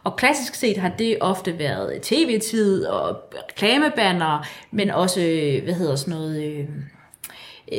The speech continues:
i sportsklubberne og logoeksponering, som kunne få T V-tid. Men nu er der også kommet et, øh, et, øh, et fjerde ben, som vi skal forholde os til, og det er det, der hedder influencer marketing,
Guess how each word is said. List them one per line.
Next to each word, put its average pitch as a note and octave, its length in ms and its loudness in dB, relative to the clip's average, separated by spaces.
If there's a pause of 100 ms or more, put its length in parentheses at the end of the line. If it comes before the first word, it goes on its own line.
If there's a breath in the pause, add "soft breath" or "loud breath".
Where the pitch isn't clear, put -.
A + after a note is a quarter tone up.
(160)
i - 80 -6
sportsklubberne A3 720 2
og G#3 60 0
logoeksponering, G#3 840 2
som F#3 160 0
kunne F#3+ 140 -4
få F#3 100 -6
T - 120 -4
V-tid. D#3+ 460 -4 (300 loud breath)
Men A3+ 120 0
nu A#3+ 60 4
er B3 40 2
der A#3+ 80 4
også A#3 160 2
kommet A#3+ 480 2 (400)
et, G#3 280 0
øh, F#3+ 200 2
et, - 400 -4
øh, G#3 60 2
et - 160 -2
fjerde C4+ 360 0
ben, F3+ 360 2
som G3 320 0
vi G3 60 0
skal G3 160 -4
forholde G3 340 -2
os E3 100 -6
til, G#3 280 0 (380 loud breath)
og G3+ 200 -2
det B3+ 120 0
er A#3 40 0
det, A3+ 100 -2
der A3+ 100 0
hedder F#3+ 340 2 (100)
influencer A3 440 0
marketing, D#3 600 -6